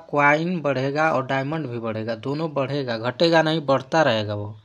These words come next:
तो हैक मोड ऐसे होता है, आप चाहें जितना भी कुछ भी, म, कोई सा भी लेवल जितना चाहें उतना कर सकते हैं। गन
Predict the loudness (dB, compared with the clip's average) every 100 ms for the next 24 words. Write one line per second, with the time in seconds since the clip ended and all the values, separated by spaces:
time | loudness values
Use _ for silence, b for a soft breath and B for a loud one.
0 | B B B B B _ -4 0 0 2
1 | 2 4 4 2 2 0 -2 -4 -2 -4
2 | -8 -6 -6 -2 0 0 0 -6 -6 -2
3 | 0 -2 -6 -4 -4 -4 -8 -10 -10 -14
4 | B B B _ -2 0 2 2 2 0
5 | 0 0 -2 -6 -6 -2 -2 0 0 -2
6 | -4 -4 -2 -4 -4 -8 -6 -6 -6 -8
7 | _ -20 _ _ -4 -2